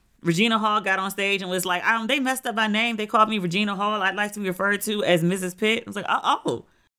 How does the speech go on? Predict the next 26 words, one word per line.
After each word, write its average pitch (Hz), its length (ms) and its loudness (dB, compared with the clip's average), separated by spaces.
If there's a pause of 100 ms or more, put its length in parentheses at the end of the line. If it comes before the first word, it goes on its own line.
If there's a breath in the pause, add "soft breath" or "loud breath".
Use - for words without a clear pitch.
(180 loud breath)
And, 196 280 6
and 202 160 2
Quinta 294 320 0
was, 196 200 0
like, 175 200 2
mid-acceptance 180 880 0
speech. 139 260 2
I 196 60 2
think 415 180 0
she - 100 -4
got 190 200 4
two 269 120 -4
Golden 147 320 0
Globes. 131 360 -2
We'll 262 100 2
get 226 200 2
to 160 80 -4
that. - 200 2
I 170 40 -2
have 185 180 0
the 156 60 -4
list 160 200 0
in 135 80 -6
front 151 220 4
of 131 40 2
me. 127 180 -6